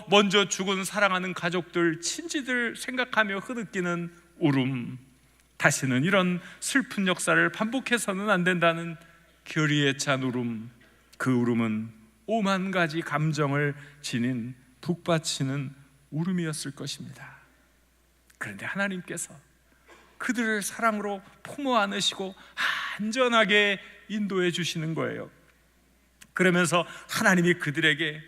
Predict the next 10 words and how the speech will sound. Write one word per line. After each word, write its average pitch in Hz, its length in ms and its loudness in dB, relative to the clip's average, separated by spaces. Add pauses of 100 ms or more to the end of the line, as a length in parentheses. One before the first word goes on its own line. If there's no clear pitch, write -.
(200)
귀한 - 600 -10
말씀을 208 400 -6
해주시죠. 175 520 -6 (520)
"내가 135 680 10
이스라엘의 202 640 2
아버지다." 180 920 -6 (1000)
에브라임을 202 760 12
하나님의 214 520 6
장자라고 247 840 -2
불러주십니다. 220 1040 -10